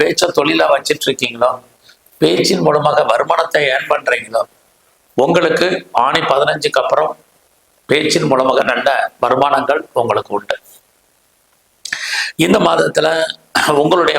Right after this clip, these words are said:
முயற்சிகள் எப்படி இருக்கும்? ஒரு பக்கம் பாத்தீங்கன்னா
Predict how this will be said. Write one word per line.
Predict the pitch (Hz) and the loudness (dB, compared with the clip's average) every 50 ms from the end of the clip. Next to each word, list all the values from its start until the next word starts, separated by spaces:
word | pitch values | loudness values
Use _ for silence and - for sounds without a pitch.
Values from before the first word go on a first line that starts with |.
| 139 135 | 0 0
முயற்சிகள் | 135 147 156 160 156 - 156 147 143 - - _ _ _ _ 117 123 | 0 0 0 -2 -2 -4 -4 -4 -6 -6 -6 _ _ _ _ -4 -2
எப்படி | 120 - - 131 123 110 | -2 -2 0 0 0 -2
இருக்கும்? | 98 95 - - 98 - _ _ _ - - - - - - _ _ _ - - - - _ _ _ _ _ _ _ 127 | -2 -2 -4 -4 -4 -6 _ _ _ -16 -16 -16 -16 -20 -20 _ _ _ -20 -20 -20 -20 _ _ _ _ _ _ _ 0
ஒரு | 139 151 156 | 0 2 2
பக்கம் | 170 - - 214 180 - | 2 2 2 2 2 0
பாத்தீங்கன்னா | - - - 160 151 147 143 139 135 151 | 0 0 0 -2 -2 -4 -4 -2 0 0